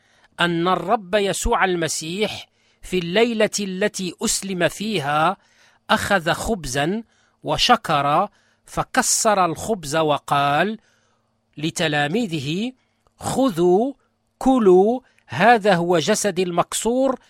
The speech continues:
لأجلكم، اصنعوا هذا لذكري.' كذلك الكأس أيضًا بعدما تعشوا قائلا: 'هذه الكأس هي العهد الجديد بدمي،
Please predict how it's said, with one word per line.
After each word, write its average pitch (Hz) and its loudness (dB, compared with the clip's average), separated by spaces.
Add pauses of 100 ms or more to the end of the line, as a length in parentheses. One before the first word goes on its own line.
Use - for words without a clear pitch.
(200)
لأجلكم، 170 -2 (540)
اصنعوا 185 0
هذا 214 2 (180)
لذكري.' 156 -4 (640)
كذلك 190 2
الكأس - -4 (120)
أيضًا 196 0 (460)
بعدما 165 2
تعشوا 180 0 (100)
قائلا: 202 2 (380)
'هذه 208 2
الكأس - -4 (560)
هي 214 0
العهد 190 2
الجديد 180 -2
بدمي، 151 2